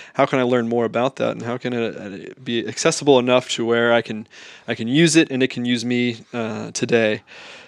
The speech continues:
And, and that's, that's, that's where I feel my urgency, and that's where I would hope other people would feel their urgency. Is there is a, there is a, just a lot to think about, and if, and, um, yeah, there's, there's not a lot to feel good about. But if you think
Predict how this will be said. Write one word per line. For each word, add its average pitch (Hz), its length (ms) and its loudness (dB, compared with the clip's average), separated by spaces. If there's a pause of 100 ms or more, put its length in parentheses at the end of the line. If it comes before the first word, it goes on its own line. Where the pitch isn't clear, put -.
(200)
And, 110 540 -4
and 135 160 -2
that's, 220 300 0
that's, - 400 -2
that's - 340 -4
where 135 80 6
I 120 60 6
feel 117 240 -2
my 113 160 -6
urgency, 113 400 -6
and 139 80 -6
that's 156 200 -8
where 135 140 4
I 127 60 6
would 117 80 2
hope 127 200 0
other 135 180 2
people 113 240 -8
would 107 100 -6
feel 113 180 -6
their 110 120 -4
urgency. 110 360 -6
Is 120 100 -4
there 160 160 0
is 202 120 -4
a, 113 120 -2 (140)
there 214 160 0
is 135 80 -4
a, 107 80 -8
just - 220 -8
a 104 60 -8
lot 120 420 2
to 117 60 -16
think 110 260 -8
about, 98 340 -6 (300)
and 117 200 -4
if, - 240 -10 (640)
and, 120 400 -4 (220)
um, 117 480 -4 (280)
yeah, 135 340 0
there's, 139 380 -6
there's 139 360 -2
not 170 240 4
a - 20 4
lot 139 280 4
to - 40 -14
feel 151 220 -2
good 123 160 0
about. 107 400 -2 (440)
But 120 300 -2
if - 140 -12
you - 80 -10
think - 420 -4